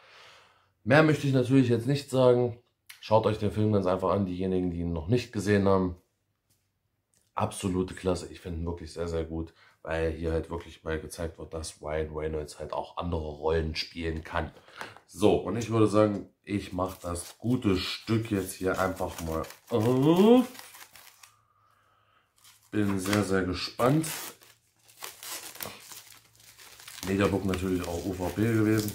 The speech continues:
jetzt nicht mehr. Bei mir gibt es keine, äh, Mediabooks, die O V P sind.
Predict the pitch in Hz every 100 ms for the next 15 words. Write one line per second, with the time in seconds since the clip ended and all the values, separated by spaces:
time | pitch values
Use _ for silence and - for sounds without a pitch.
0 | - 85 - - 113 113 - 117 113 -
1 | 90 76 - - - - - - 82 87
2 | 90 85 - 110 113 120 113 - 104 104
3 | - - _ _ 95 95 92 90 87 _
4 | _ _ _ _ - - - - - _
5 | - _ 107 104 104 98 107 110 - 101
6 | - - 120 - 104 107 104 117 123 113
7 | 120 113 -